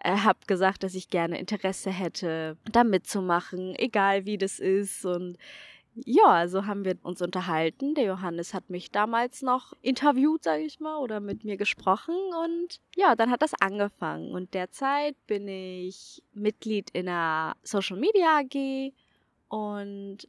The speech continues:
auch teilweise in der Strategie A G. <laughs> In Bezug auf die Erfolge des Netzwerks im vergangenen Jahr ist mir besonders aufgefallen, dass wir viele neue Follower bekommen haben. Dadurch, dass wir die ganzen Insights haben, sehen wir natürlich,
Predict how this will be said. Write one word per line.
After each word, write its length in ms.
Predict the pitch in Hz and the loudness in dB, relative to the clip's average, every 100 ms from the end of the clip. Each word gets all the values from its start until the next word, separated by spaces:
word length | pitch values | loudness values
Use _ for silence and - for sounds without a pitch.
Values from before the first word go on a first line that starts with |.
| _ | _
auch 480 | 202 196 196 196 - _ _ | -14 -12 -14 -16 -20 _ _
teilweise 680 | - 214 208 202 190 190 180 | -10 -6 -4 -4 -4 -4 -4
in 200 | 165 190 | -4 -4
der 400 | 180 170 165 160 | -4 -4 -4 -6
Strategie 640 | - - 180 185 - 226 - | -8 -10 -10 -10 -8 -6 -4
A 100 | 285 | -6
G. 220 | 269 359 403 - | -6 -10 -10 -14
<laughs> 240 | - 220 - _ | -10 -10 -12 _
In 180 | 254 262 | 4 4
Bezug 360 | 269 - 349 | 2 2 2
auf 440 | - 233 240 240 240 - _ | 6 8 8 4 0 -12 _
die 140 | 214 214 | 2 2
Erfolge 520 | 208 233 277 415 320 | 4 4 6 6 4
des 200 | 254 - | 2 2
Netzwerks 640 | 247 - - 294 277 285 | 0 0 4 6 6 2
im 100 | 247 | -2
vergangenen 680 | 240 214 226 233 214 208 202 | -2 0 0 0 -2 -4 -6
Jahr 460 | 185 180 240 330 370 - - - | -2 2 6 6 4 -2 -20 -6
ist 240 | 214 254 - | -2 -2 0
mir 480 | 247 233 226 220 214 - | 2 4 6 4 2 -6
besonders 420 | 208 214 220 233 | -4 -2 -2 0
aufgefallen, 880 | 185 - 220 - 196 190 196 196 190 | 0 0 -6 0 2 2 0 -4 -4
dass 440 | 180 180 - - | -2 -2 -6 -12
wir 400 | 190 185 170 170 | -6 -4 -4 -6
viele 240 | - 220 247 | -8 -6 -4
neue 220 | 254 277 | -2 -2
Follower 380 | - 349 311 285 | 4 6 6 4
bekommen 420 | 269 269 269 254 | 2 -2 -4 -2
haben. 400 | 247 233 240 240 | -2 -2 -2 -2
Dadurch, 320 | 247 226 220 | -2 2 0
dass 180 | 240 226 | 0 -6
wir 80 | 233 | -4
die 60 | |
ganzen 300 | 220 214 - | -4 -6 -6
Insights 640 | - 214 220 220 196 196 220 | -4 -4 -2 2 2 0 -4
haben, 460 | 190 185 180 190 | 0 2 0 -4
sehen 180 | 185 196 | -2 -2
wir 80 | 202 | 0
natürlich, 600 | 185 190 208 196 185 196 | -4 -2 0 2 2 0